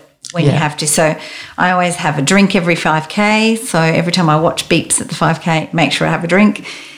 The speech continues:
Speaker 1: And I had set times that I'd kind of worked out when I would have a gel or a, we had these bike brownies we made and,
Speaker 2: That's
Speaker 1: um,
Speaker 2: right,
Speaker 1: just
Speaker 2: yeah.
Speaker 1: follow that plan, whether I felt like it or not. And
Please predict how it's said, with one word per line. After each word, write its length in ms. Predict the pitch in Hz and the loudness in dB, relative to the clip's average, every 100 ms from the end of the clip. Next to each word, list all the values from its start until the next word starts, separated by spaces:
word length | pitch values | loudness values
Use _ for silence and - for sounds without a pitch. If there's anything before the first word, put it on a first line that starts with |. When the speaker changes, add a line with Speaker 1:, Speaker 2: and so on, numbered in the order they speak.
| - | -10
Speaker 1:
And 680 | - 170 165 165 170 165 170 - - - | 0 2 2 4 4 2 -2 -10 -20 -8
I 120 | - 175 | -2 0
had 260 | 170 160 | 2 0
set 340 | - - - - | 0 0 0 0
times 400 | 175 165 160 160 | 2 2 2 2
that 100 | 165 | 0
I'd 200 | 151 - | 0 -2
kind 260 | - 165 165 | 0 2 2
of 80 | |
worked 320 | 160 160 - 170 | 2 0 0 -2
out 240 | 156 - | 0 0
when 180 | 165 160 | 0 2
I 80 | 160 | 2
would 160 | 156 | 0
have 200 | 151 156 | 0 -2
a 40 | 151 | -2
gel 440 | 147 175 165 170 | 0 2 2 0
or 260 | 143 135 135 - - - | 0 -2 -4 -6 -10 -6
a, 80 | 165 | -2
we 120 | 160 | 0
had 180 | 151 139 | 0 0
these 180 | 147 | -2
bike 340 | - 156 254 - | 0 -2 -2 0
brownies 420 | 165 165 165 160 | 2 4 2 2
we 80 | 170 | 2
made 480 | 165 165 165 165 165 | 2 2 2 2 4
and, 240 | 160 165 - - 165 | 2 2 -2 -12 -8
Speaker 2:
That's 140 | 185 | -2
Speaker 1:
um, 200 | 175 165 | 0 2
Speaker 2:
right, 80 | 170 | 0
Speaker 1:
just 380 | 196 190 139 - | 0 0 -2 -4
Speaker 2:
yeah. 60 | - - - _ | -8 -20 -20 _
Speaker 1:
follow 320 | - 196 190 175 | 0 2 2 0
that 420 | 175 160 - - | 0 -2 -6 -10
plan, 560 | - 175 160 156 165 165 | 0 2 2 0 0 0
whether 220 | 170 165 | 2 2
I 60 | |
felt 260 | 156 170 - | 0 -2 0
like 200 | 156 147 | 0 0
it 60 | 151 | 2
or 100 | 156 | 4
not. 480 | 156 226 247 - - | 4 4 2 -2 -4
And 540 | 180 175 170 170 170 | 0 4 4 4 2